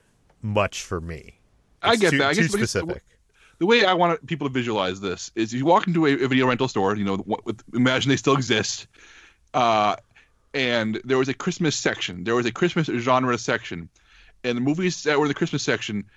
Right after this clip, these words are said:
Speaker 2: could not be anywhere else in the store. Like, Lethal Weapon, uh, could not be in, in action and Christmas. What movies would be in the Christmas section? That's how I kind of, uh,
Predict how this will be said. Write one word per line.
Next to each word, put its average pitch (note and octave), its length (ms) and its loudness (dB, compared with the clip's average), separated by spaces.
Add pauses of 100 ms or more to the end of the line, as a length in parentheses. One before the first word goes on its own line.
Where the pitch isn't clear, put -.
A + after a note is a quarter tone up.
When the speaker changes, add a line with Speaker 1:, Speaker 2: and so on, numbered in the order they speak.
(160)
Speaker 2:
could C3 140 -8
not C#3 300 0
be D3+ 200 -8
anywhere C3+ 300 -2
else B2 180 -2
in B2 60 -4
the A2 60 -6
store. F2+ 240 -6
Like, E2+ 140 -8
Lethal C#3+ 220 0
Weapon, C#3+ 300 2
uh, A#2 120 -8 (300)
could C3+ 100 -6
not C3+ 200 2
be B2+ 120 0
in, A#2+ 80 -4
in A2+ 160 -8
action B2+ 540 -2
and B2+ 220 -4
Christmas. - 500 -10 (340)
What C3 160 2
movies C3+ 300 2
would A#2 120 -2
be A#2 100 2
in A2+ 60 2
the A2 60 -2
Christmas G#2+ 340 -2
section? - 380 -6 (100)
That's A2 200 -2
how A#2 160 2
I A2 80 2
kind G#2+ 220 -4
of, G#2+ 160 -6
uh, - 20 -8